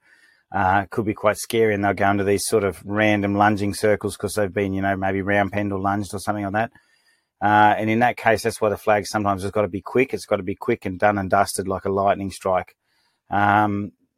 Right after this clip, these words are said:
but just remember for everybody else, it's kinda like, you, you know, you,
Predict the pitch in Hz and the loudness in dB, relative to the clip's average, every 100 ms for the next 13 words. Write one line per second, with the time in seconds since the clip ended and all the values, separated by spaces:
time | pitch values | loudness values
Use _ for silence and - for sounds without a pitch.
0 | - 117 110 127 - 107 107 107 98 107 | -6 -2 0 -2 -4 -2 0 0 -2 0
1 | 107 101 98 101 107 104 - 87 - 139 | 0 0 -2 2 2 0 -4 -14 -4 -2
2 | 107 104 107 104 - 104 98 104 101 - | 0 -2 -4 -6 -6 -6 -6 -4 -6 -8
3 | 110 | -18